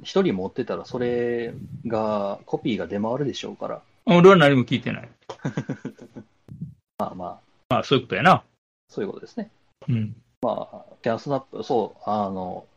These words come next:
Speaker 1: 新入生にさ、なんかしらこの、
Speaker 2: うん。
Speaker 1: 入ってきた時にスキャンスナップを買っといたら幸せになれるかもよっていう内容を取ろうと思ったんやけど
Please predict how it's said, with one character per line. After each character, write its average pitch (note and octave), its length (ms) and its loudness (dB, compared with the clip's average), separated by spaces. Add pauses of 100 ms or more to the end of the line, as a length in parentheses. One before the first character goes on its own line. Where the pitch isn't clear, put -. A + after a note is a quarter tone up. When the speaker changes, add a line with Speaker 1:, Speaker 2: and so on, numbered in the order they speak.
(140)
Speaker 1:
新 C3 220 0
入 C#3 160 0
生 G#2 160 -4
に F2+ 100 -8
さ、 - 220 -8 (180)
な G#2+ 140 -2
ん G#2 60 -4
か A2 80 0
し C#3 100 2
ら G#2 120 -2
こ G2+ 200 -6
の、 G2 120 -4
Speaker 2:
う - 20 -8
ん。 - 20 -10
Speaker 1:
入 A2 200 -4
っ - 20 -16
て A2+ 200 -10
き - 80 -12
た G#2+ 140 -4
時 F#2+ 220 -10
に F2+ 140 -14
ス - 100 -18
キ C3 60 -6
ャ B2 60 -2
ン A#2 40 -4
ス - 100 -10
ナ C3 60 -2
ッ C#3 40 -4
プ - 180 -6
を G2 260 -2 (220)
買 C3 140 -6
っ - 20 -20
と D3 140 0
い A#2 60 0
た A2 80 -2
ら A2 80 -4
幸 A#2+ 320 -2
せ D3 100 -4
に C3 60 -2
な A#2 80 -2
れ B2 80 -2
る C3+ 80 -2
か C3 100 -4
も A2 120 -2
よ A#2+ 200 -2 (160)
っ - 20 -20
て A#2 80 -6
い A2 120 -2
う A2 220 -4 (120)
内 A#2+ 220 0
容 B2+ 180 0
を A#2+ 40 -4
取 A#2 200 -6
ろ A#2 100 0
う - 20 -6
と G#2+ 100 -6
思 G#2+ 120 -2
っ - 40 -8
た F#2+ 120 -10
ん F2+ 40 -10
や F2 60 -14
け F#2+ 80 -10
ど F#2+ 240 -10